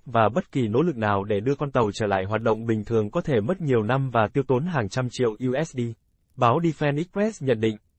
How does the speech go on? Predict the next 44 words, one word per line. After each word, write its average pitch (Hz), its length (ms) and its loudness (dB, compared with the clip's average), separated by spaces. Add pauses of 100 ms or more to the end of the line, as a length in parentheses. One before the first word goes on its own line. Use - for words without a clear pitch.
đây 151 140 2
là 135 80 4
lần 113 140 0
đầu 110 200 2
tiên 143 220 0
kể 131 200 -2
từ 117 80 -2
khi 147 220 -2
xung 143 220 -4
đột 123 160 0
nổ 110 160 0
ra, 131 280 -2 (260)
Ukraine 120 560 2
đã 107 240 0
phá 165 120 -4
hủy 147 300 -2
thành 101 180 -4
công 131 220 0
một 117 160 -4
tàu 110 120 2
ngầm 101 240 -2
Nga. 120 260 -2 (460)
Việc 123 220 2
tấn 156 160 0
công 165 220 2
một 131 140 -2
tàu 120 120 2
ngầm 110 260 0
được 117 200 0
cho 151 120 -2
là 131 100 0
không 151 220 -2
dễ 151 160 0
dàng 117 300 0
bởi 101 140 2
nó 110 180 0
đòi 143 160 0
hỏi 101 220 -2
rất 196 180 -6
nhiều 131 200 2
năng 127 200 0
lực 120 200 0
mà 110 140 2
Ukraine 127 560 0